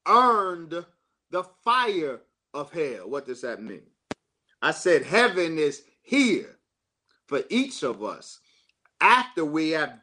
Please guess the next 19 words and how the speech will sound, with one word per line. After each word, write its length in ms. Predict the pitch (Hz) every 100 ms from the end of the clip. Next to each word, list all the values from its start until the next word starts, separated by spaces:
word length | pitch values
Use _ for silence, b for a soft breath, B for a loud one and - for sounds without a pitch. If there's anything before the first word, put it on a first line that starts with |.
| -
done 420 | 190 196 104 71 _ _ _ _ _ _ _ _
what 240 | 127 156
is 160 | 147 -
required 880 | 131 127 - 190 214 170 120 110 117 _ _ _ _ _ _ _ _ _ _ _ _
to 120 | - 170
set 580 | - - 220 226 - -
ourselves 1000 | 151 156 143 - - 170 160 147 135 -
in 180 | 143 139
heaven 600 | 127 170 185 143 143 131 -
at 260 | 147 151
once. 680 | 151 202 131 - _ - _ _ _ _ _ -
Well, 200 | 165 175
what 280 | 151 226 254
is 420 | 262 240 170 - -
it 320 | 170 143 - _ _ _ _ _ _ _ _ _ _ _ _ _
that's 220 | 165 165
required? 720 | 180 196 - 240 254 156 90 - _ _ _ _ _ _ _ _ _ _ _ _ -
After 400 | 175 202 202 180
what? 460 | 156 147 196 139